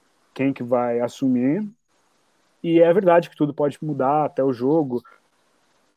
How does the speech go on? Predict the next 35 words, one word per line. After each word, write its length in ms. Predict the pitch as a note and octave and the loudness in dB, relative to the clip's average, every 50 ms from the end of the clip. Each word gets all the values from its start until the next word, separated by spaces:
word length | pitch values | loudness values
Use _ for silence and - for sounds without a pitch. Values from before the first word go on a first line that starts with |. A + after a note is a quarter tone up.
| _ _ _ _ _ _ _ - | _ _ _ _ _ _ _ -12
O 20 | |
Cianorte 560 | - - C#3+ B2+ B2+ D3 E3 C3 A2+ - - B2+ | -8 -6 -4 -4 -2 -2 -2 -4 -4 -8 -14 -8
pode, 680 | - - B2 B2 B2 A#2+ A2 A#2 B2 B2 A#2+ A#2+ A#2+ A2 | -6 -4 -2 -2 -4 -4 -6 -6 -6 -4 -4 -4 -4 -4
pode 220 | - B2 B2 A#2+ | -2 -4 -4 -4
piorar, 580 | - - C#3+ C#3+ C#3 C3 B2+ C#3+ E3 E3+ D3+ B2+ | -2 0 2 2 4 4 4 4 6 4 4 2
o 80 | B2 A2 | 0 -4
Santos 360 | - - - C#3 C3+ - - | -6 -4 -4 -4 -4 -4 -4
pode 500 | - C3+ B2+ B2+ B2 A#2 A#2+ B2 A#2+ - _ _ _ _ _ _ _ _ | -4 -4 -4 -4 -4 -6 -6 -8 -8 -8 _ _ _ _ _ _ _ _
engatar 560 | D3 C#3+ C3+ C3+ B2+ B2 - - C#3 C#3+ C#3 C3+ | -2 0 2 2 2 2 2 2 2 2 2 2
com 120 | - C#3 | 0 0
o 60 | C3 | 2
Marcelo 320 | C3 B2+ B2 - C#3 C3 B2 | 2 0 2 2 2 2 2
Fernandes 480 | - - B2 A#2 B2+ C3 C3 A#2+ - | 0 -2 -2 -2 0 -2 -2 -2 -4
como 200 | - - B2+ B2+ | -6 -4 -2 -2
interino 600 | B2 A#2+ - C3 A#2+ A#2 C3+ E3 F#3 F3 D3 B2+ | -2 -2 -4 -4 -2 0 0 0 2 0 0 0
ou 120 | B2 B2+ B2+ | -2 -2 0
com 120 | - C3+ | 0 0
algum 200 | B2+ A#2+ B2+ C3 | 0 0 -2 -4
técnico 800 | B2+ - C3 B2 A2+ - B2+ B2 A#2 _ - A#2+ A#2+ A#2 A#2 A2 - _ _ _ _ _ _ _ _ | -4 -2 -4 -4 -2 -2 -4 -6 -6 _ -8 -6 -6 -6 -6 -8 -10 _ _ _ _ _ _ _ _
que 120 | - B2+ | -6 -6
venha 300 | A#2+ A2+ B2+ B2+ B2+ B2+ | -4 -2 -2 -2 -2 -2
a 400 | B2 A#2 A#2 A#2 A#2 B2 A#2+ A#2+ | -2 -4 -4 -6 -6 -6 -4 -4
assumir 340 | A#2+ - - - B2+ B2 B2+ | -6 -4 -4 -2 0 0 2
o 60 | B2+ | 0
comando. 720 | B2 - C#3 C3+ C3+ B2+ C3 C#3 D3+ E3 E3 F#3 G#3+ A3+ F#3+ - _ _ _ _ _ _ _ _ | 0 -2 -2 -2 0 0 0 -2 -2 -2 -2 -2 -2 -2 -4 -8 _ _ _ _ _ _ _ _
É, 640 | - C3 B2+ B2+ B2+ B2 B2 B2 B2 A#2+ B2 C3+ - | -2 2 4 6 6 6 6 4 4 4 2 0 0
mas 280 | D#3 D#3 E3 E3 D#3 C#3 | 0 2 4 4 4 6
no 100 | D3 E3 | 6 6
momento 680 | F3+ F3+ D3+ C#3+ C#3 D3+ E3+ G#3 F#3 - - B3 A#3+ | 6 6 6 6 6 6 6 4 2 0 2 2 4
o 80 | G#3+ D#3+ | 4 2
Cianorte 640 | - - - F3 D#3 D3 C#3+ C#3+ D#3 D#3+ D#3 - | 2 0 0 0 2 2 2 2 0 0 -2 -4
parece 380 | F3+ - D#3+ D3+ D3 D3+ D3 - | -2 -2 0 2 0 0 -2 -2
estar 160 | - - C#3+ | -4 -4 -2
bem 200 | C3+ C#3 C#3 C#3+ | 0 0 -2 -2
embalado, 840 | D3 D3 C#3+ D3 D3 C#3 C3 B2 C3+ C#3 D3+ E3 E3 E3+ A#3 C4 C4 | 0 0 0 0 2 2 2 2 2 0 0 -2 -4 -6 -8 -8 -10